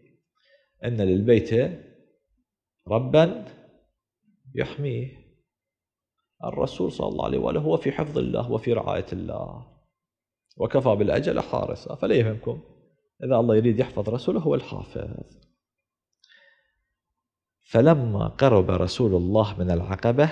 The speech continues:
التي بإزائها فضائح المنافقين والكافرين، بإزاء هذه العقبة فضائح المنافقين. لماذا؟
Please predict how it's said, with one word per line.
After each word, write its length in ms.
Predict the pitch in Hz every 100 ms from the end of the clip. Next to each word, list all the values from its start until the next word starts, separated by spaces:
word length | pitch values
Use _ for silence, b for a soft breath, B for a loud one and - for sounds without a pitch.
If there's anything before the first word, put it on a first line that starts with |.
| -
التي 360 | 101 92 - 90
بإزائها 760 | 90 90 104 117 85 92 85
فضائح 680 | 85 101 95 131 160 - -
المنافقين 760 | 123 95 90 85 87 92 151 123
والكافرين، 920 | 87 82 - 82 - 82 73 73 - - _ _ _ _ _ _ _ _ _ _
بإزاء 580 | 110 95 107 135 143 95
هذه 460 | 104 131 113 92
العقبة 540 | 87 - 117 - 143 151
فضائح 680 | - 95 95 127 80 80 95
المنافقين. 800 | 92 87 78 80 87 92 85 107
لماذا؟ 600 | 127 156 123 107 113